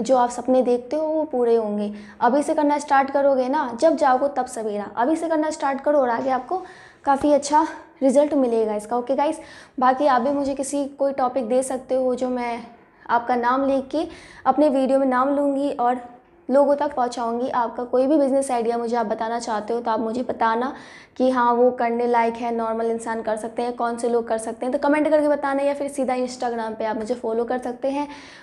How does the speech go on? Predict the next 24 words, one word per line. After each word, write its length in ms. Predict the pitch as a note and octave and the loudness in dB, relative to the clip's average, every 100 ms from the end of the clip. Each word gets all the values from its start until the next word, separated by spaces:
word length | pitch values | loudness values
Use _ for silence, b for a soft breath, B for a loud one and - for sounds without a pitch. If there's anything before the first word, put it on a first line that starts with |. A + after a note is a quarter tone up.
| B | B
फॉलो 260 | - C#4+ D4+ | 6 8 8
करके 360 | D4 C#4 C#4 | 2 0 0
आप 180 | C4+ B3 | 0 0
मुझे 200 | A#3+ A#3+ | 0 -2
बता 280 | A#3 A3+ A3 | -4 -4 -8
सकते 280 | A3 A#3 B3 | -8 -8 0
हो। 60 | |
और 60 | C4 | 4
गाइस 160 | C#4 C4+ | 4 4
देखो, 180 | D4 | 4
मुझे 200 | D4+ C#4 | 4 4
एक 220 | C#4+ C#4+ C4 | 2 2 2
बहुत 160 | C4 | 2
बड़ी 160 | C4 C4+ | 2 2
शिकायतें 500 | C4+ C4 B3 A#3+ B3+ | 0 0 0 0 -2
हैं, 240 | A#3 C#4 - b b b | -2 -8 -16 b b b
जो 120 | B3+ | 4
मेरे 180 | C4 C4 | 6 6
व्यूअर्स 440 | B3+ B3 B3+ B3+ B3+ | 4 2 0 0 -4
हैं 160 | B3 | -2
या 140 | B3 B3 | -2 -2
फिर 120 | B3+ | -4
सब्सक्राइबर 640 | B3+ A#3 - A3+ A3+ B3+ | -6 -8 -4 -2 0 -2
हैं, 180 | A#3 | -2